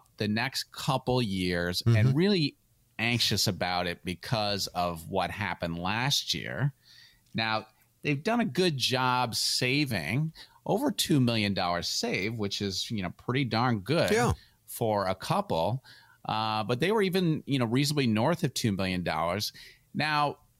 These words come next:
Speaker 1: with their plan, they're saying, "Hey, you know, we got beat up in twenty twenty-two. We're appreciating the bounce so far this year." But as we started talking about, "Hey,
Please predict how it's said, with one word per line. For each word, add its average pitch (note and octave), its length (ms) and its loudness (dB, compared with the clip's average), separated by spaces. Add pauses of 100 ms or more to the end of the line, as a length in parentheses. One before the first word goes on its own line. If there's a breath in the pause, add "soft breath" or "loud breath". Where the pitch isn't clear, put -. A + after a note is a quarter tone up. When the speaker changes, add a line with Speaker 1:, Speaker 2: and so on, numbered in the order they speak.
(140)
Speaker 1:
with F3 340 -2
their D#3+ 200 0
plan, D#3 760 0
they're A2+ 160 0
saying, C3 360 2
"Hey, F3+ 120 4
you E3 540 -2
know, B2+ 80 2
we C#3 320 2
got F3+ 380 0 (1000)
beat C3 240 2
up A#2 240 -2
in A2 100 2
twenty A2 340 2
twenty-two. F#2+ 920 -2 (560 loud breath)
We're A#2+ 100 0
appreciating D#3+ 600 0
the G#2+ 80 0
bounce A#2+ 460 -2
so A2 280 2
far G2 320 2
this F#2+ 340 -2
year." E3 300 0
But G2 180 -2
as C3 240 0
we C3+ 100 0
started A#2 480 -2
talking C#3 380 0
about, G#2 520 2
"Hey, C3 340 0